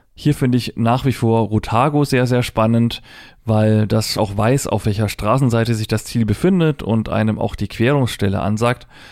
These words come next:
Habe ich so noch von keinem Navi gesehen. Das kostet allerdings sechs Euro Abogebühren im Monat und ist sicherlich auch nicht perfekt. Ich stand da auch schon öfters mal an Punkten, wo es hieß, dass keine Routenführung möglich sei,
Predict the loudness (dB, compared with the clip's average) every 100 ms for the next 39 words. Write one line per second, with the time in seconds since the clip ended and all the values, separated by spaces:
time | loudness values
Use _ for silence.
0 | -10 -4 -2 0 0 0 0 0 -2 -2
1 | -2 -2 0 0 2 0 -2 -2 -2 -4
2 | -6 -2 -2 -2 -6 -20 -20 -12 -6 -6
3 | -6 -4 -2 -2 0 0 2 2 0 -2
4 | -4 -4 -2 -2 0 0 0 0 0 -2
5 | 0 0 2 0 2 2 2 0 0 0
6 | 0 -2 -4 -4 -4 0 0 0 -2 0
7 | 0 0 -2 -2 -2 -4 -12 -20 -20 -14
8 | -8 -2 0 0 0 0 0 -2 -2 -2
9 | -2 0 0 -2 0 -2 -2 -2 -2 -2
10 | -2 0 0 0 -4 -4 -6 0 2 2
11 | -2 -4 -4 -2 0 0 0 0 0 -2
12 | 2 2 2